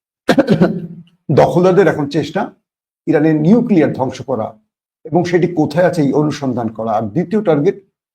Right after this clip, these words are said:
আয়াতুল্লাহ আলী খামেনির উপর আরেকটি অ্যাসাসিনেশন চালানো। সব মিলে ইরান একটা চ্যালেঞ্জিং মুহূর্তে আছে। এই মুহূর্তে শুধু ইরান না,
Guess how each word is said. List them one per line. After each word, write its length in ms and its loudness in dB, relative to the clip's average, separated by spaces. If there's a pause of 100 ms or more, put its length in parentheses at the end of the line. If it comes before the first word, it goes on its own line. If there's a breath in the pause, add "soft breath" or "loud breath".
(200)
আয়াতুল্লাহ 440 2
আলী 140 4
খামেনির 300 0
উপর 240 -4
আরেকটি 300 -2
অ্যাসাসিনেশন 600 -10 (260)
চালানো। 360 -10 (720)
সব 160 2
মিলে 280 2
ইরান 240 0
একটা 260 -6
চ্যালেঞ্জিং 560 0
মুহূর্তে 320 -6
আছে। 240 -14 (960)
এই 120 4
মুহূর্তে 300 2
শুধু 180 0
ইরান 300 4
না, 240 -2